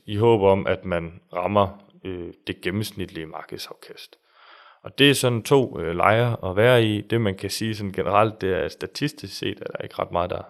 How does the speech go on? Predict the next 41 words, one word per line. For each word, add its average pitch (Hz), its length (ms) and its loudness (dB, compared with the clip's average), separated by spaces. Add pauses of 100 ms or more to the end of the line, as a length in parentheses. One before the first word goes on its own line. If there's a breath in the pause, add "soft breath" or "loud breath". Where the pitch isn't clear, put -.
(120)
peger 90 220 -2
på, 92 220 -8
at - 180 -12
aktiv - 420 -14
investering, 95 640 -10
øh, - 80 -14 (640 soft breath)
det - 100 -8
er - 40 -8
en 95 100 -12
god 107 300 -2
idé. 101 300 -8 (440 soft breath)
Det 104 80 -2
er 101 40 0
typisk 101 360 -6
også 95 180 -2
det, 98 100 -4
man 87 140 -6
forbinder 92 420 -6
med 85 360 -14
folk, 95 340 -4
der - 140 -8
sådan 90 280 -14
lever 113 340 0 (140)
af 95 220 -6
at - 60 -12
handle 92 260 -10
aktier. - 360 -10 (160)
De 101 80 -8
sidder 101 300 -2
og - 340 -10 (380 soft breath)
kigger 107 240 0
på 98 120 -8
kurser 120 420 2
hver 98 180 10
dag, 104 400 6
og 87 300 0
nu 113 120 -2
går 104 160 6
det 95 100 4
op, 107 280 6
så, 107 140 -2